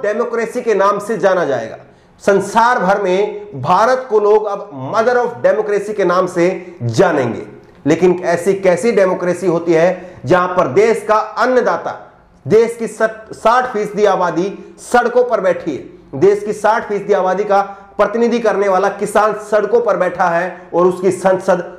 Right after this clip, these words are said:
सुनसान हो गई है, उसकी संसद सुनाई नहीं, उसकी संसद को सुनाई नहीं दे रहा है, तो फिर ऐसे देश में कैसी डेमोक्रेसी है और देश ऐसे फिर कैसे बन पाएगा mother of democracy?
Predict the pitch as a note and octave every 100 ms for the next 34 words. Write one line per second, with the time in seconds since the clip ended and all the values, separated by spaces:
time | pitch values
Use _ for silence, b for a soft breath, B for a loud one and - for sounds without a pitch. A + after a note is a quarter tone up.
0 | - G#3+ F#3+ - G#3 G3+ D3+ C3 A2+ G2+
1 | - - B - G3 G3+ G#3+ G#3 G3+ G#3+
2 | G#3+ G#3+ - - A#3+ A#3 A#3 B3+ A#3 G#3+
3 | A3 A3 A3+ G#3+ G3+ A#3+ - G#3 A3 G#3+
4 | - - A3 A3+ A#3 B3 A3 A3 G3 G3
5 | G3 G3 A3+ - - F#3 G#3+ G3 G3 G#3+
6 | F3+ G#3 - G#3 G3+ G3 F#3 A3 F#3 D#3
7 | C3 B2+ - A2+ - B B C3+ C3 G3+
8 | A3 - G3 G3 G#3+ G#3+ G#3+ G3 A#3 G3+
9 | G3 F#3 F#3 F3+ G3+ G#3+ - C3+ D#3+ G#3+
10 | A3 A3+ A3 C3 F3 D#3 C3 B2+